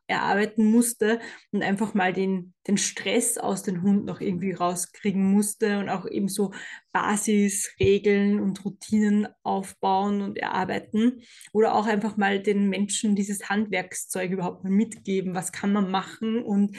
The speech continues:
es ist nicht, also dieses Vergleichen ist da, sehe ich ganz oft immer auch da, was kann der Hund, was kann der Hund, was kann der Hund? Und andererseits habe ich dann aber auch, ähm, viele, äh, Kundinnen, die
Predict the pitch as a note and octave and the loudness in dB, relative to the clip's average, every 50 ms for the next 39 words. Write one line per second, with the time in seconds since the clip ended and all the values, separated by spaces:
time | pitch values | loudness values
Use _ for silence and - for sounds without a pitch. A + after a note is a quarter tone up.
0 | - - - - - - - G#3 G3+ - - A3+ G3+ A#3 A3 A3 G#3+ G#3+ G3+ - | -14 -16 -16 -18 -14 -4 -2 -2 -2 0 -2 -2 2 2 4 4 4 2 0 -2
1 | - _ - - - - - F#3+ G3+ G3+ G3 G3+ A3 G3+ A3 G#3 G#3 - A3+ A3+ | -10 _ -20 -20 -12 -4 -2 0 0 0 0 0 0 0 2 0 -2 -2 -6 -4
2 | - E3+ - - G3 - - A3 G#3 G3+ - - - G3+ F#3+ F3 F3+ F#3+ G3 G3 | -2 -4 -2 -2 -4 -2 2 2 2 2 2 0 -2 0 0 0 0 0 -2 -4
3 | F3 - - - A3 G#3 G3 F3+ - - F#3+ F#3+ G3 - G3 F3+ - - A3+ G3+ | -8 -8 -6 0 2 2 2 0 0 -2 -2 -2 -2 -2 -6 -6 -4 -2 0 2
4 | G3 G3 F#3+ - F#3 F3 - - - E3+ E3+ F3+ F3+ E3+ E3+ - - - - - | 2 2 2 0 -4 -6 -8 -6 -2 0 0 0 0 -2 -4 -8 -16 -16 -10 -8
5 | F3+ F3+ - - G3 F#3 F3+ F3+ F#3+ F#3 F#3 F#3 F3+ F#3+ G3 F#3 E3+ F3 E3+ - | -6 -6 -4 -4 -4 -4 -2 0 0 2 2 0 0 0 -2 -2 -2 -4 -6 -6
6 | - - F3+ F3+ E3+ F3+ F3 F3 E3+ F#3+ F3+ F3 E3+ E3 - - F3+ E3+ F3 - | -6 -6 -6 -6 -4 -4 -4 -4 -4 -6 -6 -6 -8 -8 -8 -8 -8 -6 -6 -4
7 | - F#3+ F#3 G#3 A#3 B3 B3+ C4 - - - - _ _ _ _ _ _ _ _ | -4 -2 0 2 4 4 2 2 -2 -14 -20 -20 _ _ _ _ _ _ _ _
8 | _ _ _ _ _ - - A3 G#3+ - - B3+ B3 B3 A#3 B3 A#3+ - A#3 A3+ | _ _ _ _ _ -6 -4 -4 -2 0 0 2 4 4 4 2 2 2 2 2
9 | A3+ A#3 A#3+ G#3 G#3 A3+ A3 - A3+ A3 G#3 - - - - F#3+ G3+ A3+ A3+ - | 2 0 0 2 2 0 0 0 -2 0 0 0 -2 0 2 2 4 4 2 0
10 | - - - - - - - _ _ - - G#3 G#3 G#3 G#3 G#3 G#3 G#3 G3+ G3+ | -6 -16 -16 -18 -18 -20 -20 _ _ -2 2 2 4 4 4 4 4 4 2 2
11 | G3+ G3+ - - _ _ _ _ - - - - - A#3+ A#3+ B3+ B3+ B3 A#3+ A#3+ | 0 -2 -4 -8 _ _ _ _ -20 -18 -12 0 2 4 6 6 6 6 4 4
12 | A#3 A#3 A#3 - - - _ - A#3+ A#3 - - - A#3+ A3+ A3 A#3 A#3 A3+ A3+ | 4 2 2 -2 -4 -10 _ -6 -6 -6 -6 -2 0 2 4 4 4 4 4 4
13 | A3 G#3+ A3 G#3+ G#3+ - G#3+ G#3+ A3+ A3+ A#3 A#3 A3+ A#3 | 4 4 2 0 2 2 4 6 6 6 6 4 2 0